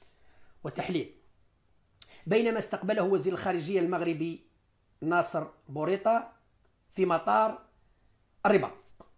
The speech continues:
يعني لماذا استقبله وزير الخارجية المغربي ولم يستقبله وزير الخارجية الجزائري؟ النقطة الثانية هو أن وزير الخارجية الأمريكي جاء بأفكار وأجندة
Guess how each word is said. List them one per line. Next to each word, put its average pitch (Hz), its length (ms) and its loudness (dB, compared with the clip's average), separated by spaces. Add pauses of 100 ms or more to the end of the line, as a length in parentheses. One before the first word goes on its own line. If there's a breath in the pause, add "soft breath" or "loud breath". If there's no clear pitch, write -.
(240)
يعني 139 160 -8
لماذا 170 280 -2
استقبله 156 560 -4 (440 soft breath)
وزير 156 180 -4
الخارجية 151 380 -4
المغربي 160 440 0
ولم 185 160 4
يستقبله 180 380 -4
وزير 170 220 -2
الخارجية 165 420 -2
الجزائري؟ 131 480 -8 (720 soft breath)
النقطة 220 300 4
الثانية 262 420 6
هو 226 200 4
أن 233 260 0
وزير 175 460 2
الخارجية 214 520 0
الأمريكي 208 560 -4
جاء 208 340 2
بأفكار 240 840 6
وأجندة 262 800 8